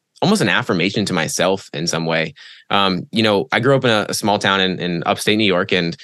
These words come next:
there's not much around here, man. So not really seeing much opportunity of what life could be like. Um, even just doing work that you enjoy. Like, I wake up every day excited to wake up and do the things that I get to do.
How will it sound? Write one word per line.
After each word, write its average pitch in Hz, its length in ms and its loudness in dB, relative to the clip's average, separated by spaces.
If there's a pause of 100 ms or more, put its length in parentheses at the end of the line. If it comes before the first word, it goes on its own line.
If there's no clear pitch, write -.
(680)
there's 143 340 2
not 185 160 2
much 175 200 2
around 127 280 2
here, 110 140 2
man. 92 240 0
So 104 160 0
not 123 320 0
really 156 160 4
seeing 123 500 0
much 101 240 -2
opportunity 104 600 0
of 85 120 -2
what 90 380 0 (140)
life 95 340 0
could 98 300 -2
be 92 120 0
like. 82 400 -4 (220)
Um, 90 260 0
even 113 320 0
just 117 160 0
doing 104 280 2
work 98 180 0
that 92 140 2
you 92 120 0
enjoy. 90 360 0
Like, 85 160 0
I 95 80 2
wake 107 180 2
up 90 140 0
every 87 240 -2
day 87 360 2 (120)
excited 95 680 0
to 95 100 -2
wake 90 240 0
up 92 220 0
and 85 120 -2
do 90 80 0
the 90 80 -2
things 90 260 -2
that 87 100 0
I 87 40 2
get 87 160 0
to 90 80 -4
do. 107 340 0